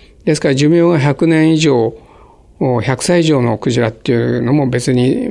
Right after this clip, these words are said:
珍しくないって言われてますから、そうするとやはり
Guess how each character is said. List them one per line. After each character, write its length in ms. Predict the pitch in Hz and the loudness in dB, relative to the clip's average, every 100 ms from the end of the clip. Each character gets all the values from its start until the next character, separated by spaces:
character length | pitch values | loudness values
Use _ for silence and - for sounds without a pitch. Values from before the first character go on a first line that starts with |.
| - 120 | -4 -2
珍 180 | 131 | -2
し 80 | 135 | -2
く 80 | 123 | -4
な 120 | 110 | -4
い 40 | 120 | -4
っ 20 | |
て 80 | - | -4
言 120 | 123 | -4
わ 80 | 107 | -4
れ 80 | 110 | -6
て 100 | 123 | -8
ま 120 | 110 | -10
す 100 | - | -10
か 120 | - | -8
ら、 180 | 131 123 | -6 -6
そ 160 | - 208 | -2 0
う 40 | |
す 80 | 220 | 0
る 120 | 214 | 0
と 80 | 214 | 0
や 100 | 196 | 0
は 80 | 208 | 2
り 200 | 147 | 0